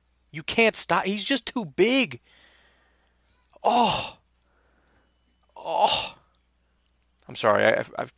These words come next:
sometimes I forget I'm doing a podcast. <laughs> It's just,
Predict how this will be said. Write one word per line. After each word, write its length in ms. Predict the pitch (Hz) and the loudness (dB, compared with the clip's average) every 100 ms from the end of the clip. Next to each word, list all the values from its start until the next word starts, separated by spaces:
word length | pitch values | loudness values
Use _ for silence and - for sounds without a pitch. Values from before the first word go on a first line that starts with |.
| - - | -20 -16
sometimes 420 | - 131 123 107 | -14 -8 -6 -6
I 60 | |
forget 260 | 104 104 107 | -8 -6 -6
I'm 100 | 101 | -6
doing 180 | 104 98 | -8 -10
a 60 | |
podcast. 640 | - 104 98 - 95 - - | -4 -2 -2 -4 -4 0 0
<laughs> 20 | |
It's 280 | 523 - 523 | 6 6 6
just, 380 | - - - | 4 2 0